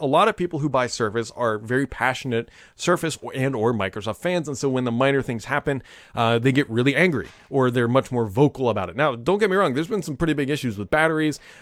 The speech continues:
uh, there's been some display issues over the years. Like, these devices are not immune to reliability concerns. I don't think that they outclass the rest of the market in terms of reliability, and,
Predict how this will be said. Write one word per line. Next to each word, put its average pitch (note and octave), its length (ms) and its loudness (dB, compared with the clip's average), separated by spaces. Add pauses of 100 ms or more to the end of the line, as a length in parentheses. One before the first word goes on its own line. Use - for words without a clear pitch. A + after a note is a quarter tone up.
uh, A2 340 4
there's G#2 240 -6
been A#2 180 -6
some G#2+ 420 -6
display E3 520 0
issues C#3 400 -2
over C3 220 0
the B2+ 80 2
years. B2+ 260 4
Like, A2 140 -2 (120)
these C#3+ 160 2
devices D3+ 460 0
are C3+ 100 0
not C3+ 220 0
immune B2+ 560 0 (300)
to C3 100 0
reliability A#2 580 2
concerns. A2 380 -8
I D#3 80 2
don't G3 160 0
think F3 200 -4
that B2+ 160 -4
they A#2+ 160 0
outclass C3+ 720 -2
the D3 80 -4
rest C#3+ 260 -2
of D3 40 -6
the C#3 80 -4
market D3 320 -4
in C3 120 -8
terms C#3 260 -6
of B2 80 -8
reliability, C3+ 640 -2
and, B2+ 140 -8